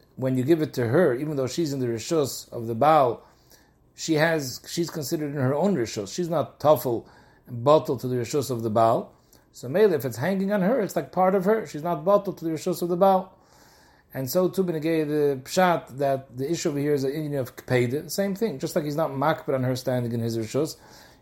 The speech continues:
he's also not makbid if it's hanging on her neck standing in his rishus because it's not taking up any space. It's on her. So that's the first teretz in the Gemara. V'chein amar Rabbi Elazar, Rabbi Ishi, kegoyin shahisa kalsa tzluyaba,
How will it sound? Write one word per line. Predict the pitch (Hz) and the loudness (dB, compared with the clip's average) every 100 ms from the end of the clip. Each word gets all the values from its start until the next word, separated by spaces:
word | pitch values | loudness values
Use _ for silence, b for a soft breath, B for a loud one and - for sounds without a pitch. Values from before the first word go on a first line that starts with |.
| - | -6
he's | 151 | 0
also | 175 160 | 0 2
not | 156 | 0
makbid | 151 185 196 151 135 | 4 2 2 0 -2
if | 131 | -2
it's | 127 | -2
hanging | 151 156 147 | -2 -2 -2
on | 139 | -2
her | 135 | 2
neck | 226 240 | 2 0
standing | - 135 127 117 | -2 -2 -2 -4
in | 120 | -4
his | 120 117 | -2 -4
rishus | 110 135 156 | -4 -2 -2
because | 151 139 127 | -4 -6 -6
it's | 127 | -4
not | 160 156 | -2 -2
taking | 160 165 160 | -2 -2 -4
up | 156 | -2
any | 165 | -4
space. | 160 233 180 | 0 2 2
It's | 127 127 | 0 -2
on | 156 | 0
her. | 180 - - _ b b b b b b b b b b b b b | 0 0 -8 _ b b b b b b b b b b b b b
So | - | 0
that's | 185 180 | 2 2
the | 165 | 0
first | 135 165 - | 2 2 2
teretz | 151 147 - | 2 2 0
in | |
the | 139 | -2
Gemara. | 127 131 117 | 2 4 4
V'chein | - - - 196 | 2 -6 -2 0
amar | 180 151 | 0 0
Rabbi | 123 | 0
Elazar, | 123 160 151 135 | 4 4 4 0
Rabbi | 123 131 | 0 -2
Ishi, | 143 208 208 | -2 -4 -6
kegoyin | 156 139 208 190 165 | -4 -2 0 0 -2
shahisa | 147 151 165 175 165 | -4 -2 0 0 -4
kalsa | - 165 175 151 | -2 0 0 -4
tzluyaba, | 127 170 151 123 107 | -4 0 2 2 -2